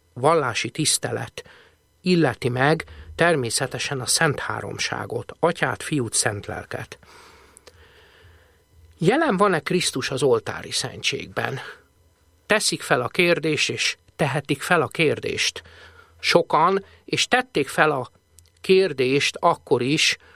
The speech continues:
amikor, ö, Jézus már beszélt a tanításában, beszélt arról, hogy ő,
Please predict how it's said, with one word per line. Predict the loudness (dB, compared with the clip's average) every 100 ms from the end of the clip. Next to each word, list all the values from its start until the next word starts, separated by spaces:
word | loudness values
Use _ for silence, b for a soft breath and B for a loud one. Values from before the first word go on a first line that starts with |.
| b b b
amikor, | -2 0 0 4 4 4 0 -14 _ _ -2
ö, | 0 0 -4 0
Jézus | 4 4 4 2 4 2 0 b b b b b _ _ _
már | 2 2 2
beszélt | 0 2 0 0 -4 -6
a |
tanításában, | 0 2 2 0 -4 -4 -4 -4 -2 -2 2
beszélt | 2 2 0 -2 -2
arról, | 0 2 4 4 2 B B B B
hogy | 0 0
ő, | 2 0